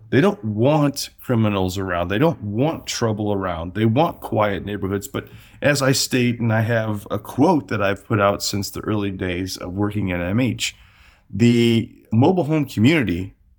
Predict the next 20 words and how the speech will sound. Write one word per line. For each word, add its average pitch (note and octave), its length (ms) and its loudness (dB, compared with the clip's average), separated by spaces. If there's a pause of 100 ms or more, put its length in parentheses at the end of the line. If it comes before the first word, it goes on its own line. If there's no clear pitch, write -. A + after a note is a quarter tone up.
is A#2 240 2
really D#3 300 6
just C3 260 0
a A#2+ 60 2
two-dimensional A#2+ 1040 0 (320)
apartment D3 440 -2
building. - 380 -6 (460)
And A#2 400 0
the A2+ 100 0
lot D3 460 0
is A2+ 240 2
the A2+ 80 4
unit. B2+ 480 2 (560)
But C3+ 340 2
in A#2+ 200 2
these D#3+ 200 2
instances, C3 640 2
these D3+ 220 -4
tenants F3+ 360 2
have A#2 640 -2